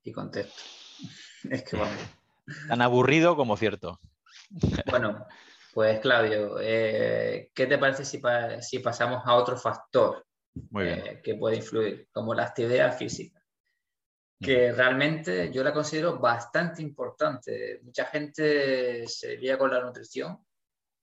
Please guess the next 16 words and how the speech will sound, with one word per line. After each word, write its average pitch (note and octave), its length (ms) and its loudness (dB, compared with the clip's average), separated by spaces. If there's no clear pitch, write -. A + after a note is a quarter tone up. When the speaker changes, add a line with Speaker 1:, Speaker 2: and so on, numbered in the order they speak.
Speaker 1:
y, B2 420 -4
pero A2 380 -2
para A#2 160 -2
mí C3+ 100 -2
la C3+ 120 2
actividad B2 280 0
física, - 420 -14
no B2 160 -6
ser C#3 160 2
sedentario, C3+ 760 -2
es A2+ 140 -10
un-, A#2 720 -8
una B2+ 140 -6
de B2 40 -4
las A#2 140 -8
claves, - 380 -6